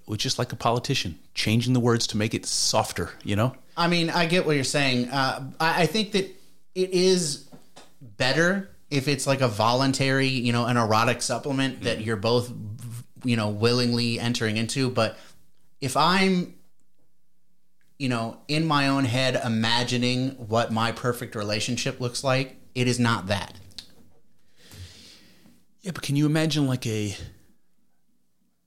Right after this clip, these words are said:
Speaker 1: a relationship that was developed and secure enough, um, that you can start to pull in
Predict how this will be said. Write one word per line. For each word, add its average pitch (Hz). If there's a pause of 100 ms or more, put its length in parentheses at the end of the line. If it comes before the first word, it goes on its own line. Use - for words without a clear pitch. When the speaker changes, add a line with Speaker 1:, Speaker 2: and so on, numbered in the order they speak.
Speaker 1:
a 107
relationship 110
that 98
was 92 (1400)
developed 110
and 104
secure -
enough, 98 (540)
um, 90 (300)
that 90
you 98
can 95
start -
to - (360)
pull 101
in 98